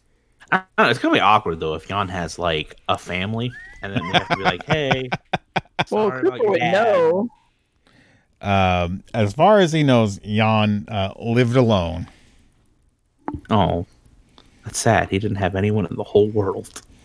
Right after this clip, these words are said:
Speaker 1: I don't know. Like, Ackerman may know who Jan is, or might be able to, like, I don't know, he's like a wizard, you know? Like, he might be able to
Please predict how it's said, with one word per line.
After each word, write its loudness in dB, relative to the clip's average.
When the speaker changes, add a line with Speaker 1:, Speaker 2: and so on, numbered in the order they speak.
Speaker 1:
I -4
don't -4
know. -4
Like, -8
Ackerman -2
may -2
know -2
who -10
Jan -4
is, 0
or 0
might -2
be 2
able -2
to, -4
like, 0
I 2
don't 2
know, -2
he's -4
like -4
a -4
wizard, -6
you -10
know? -4
Like, -4
he -8
might 0
be 2
able 0
to -2